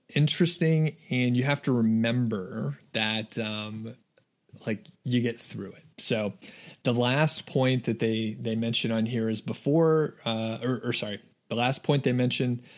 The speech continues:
with the yearning is you write bitter blog post about the four-hour work week,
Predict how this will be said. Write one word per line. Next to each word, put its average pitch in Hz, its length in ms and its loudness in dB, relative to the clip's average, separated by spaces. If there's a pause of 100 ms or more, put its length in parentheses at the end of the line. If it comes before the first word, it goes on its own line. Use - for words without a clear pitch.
(460)
with 135 140 4
the 156 60 6
yearning 120 420 4
is 110 220 0
you 117 60 0
write 113 280 -2
bitter 165 220 4
blog 120 400 0
post 113 360 0
about 107 240 -2
the 107 60 -8
four-hour 107 520 -2
work 101 320 -12
week, - 300 -20